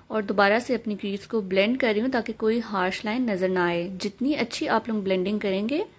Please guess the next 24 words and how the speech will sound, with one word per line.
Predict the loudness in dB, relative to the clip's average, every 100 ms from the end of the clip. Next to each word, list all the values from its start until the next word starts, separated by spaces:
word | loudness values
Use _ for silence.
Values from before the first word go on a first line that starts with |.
| -20 -20 -20 -20 _ -10 -8
उतनी | -2 2 4 2
अच्छी | 0 -4 -4 -2
आपकी | 0 -2 -4 -6 -6 -8 -18 _ _ _ _ -20 -20 -20 -6 0
आई | 2 2
लुक | 0 -2 -4
क्रिएट | 0 2 2 0
होगी। | -6 -6 -8 -10 -16 _ -8 -2
अब | 2
मैं | 4 4
ले | 4
रही | 2 -2
हूँ | -2 0
ग्लैमरस | 0 0 -2 -4
फेस | -4 -4 -4
की | -2 0
मखमली | 0 -2 -6 -4 -2
पैलेट | -2 0 0 -2 -4 -20 -20 -20 -20 -20 -20 _ _ _ -20 _ _ _ -20 _ -20 -20 -20 -20 _ -20 -8 -4
और | -2
इसमें | -4 -2 -2 -2
से | 0 0 -2 -10 -4
पिंक | 0 0
शिमर | 0 0 2 2
शेड | 2 0 2
लेकर | -2 0 -2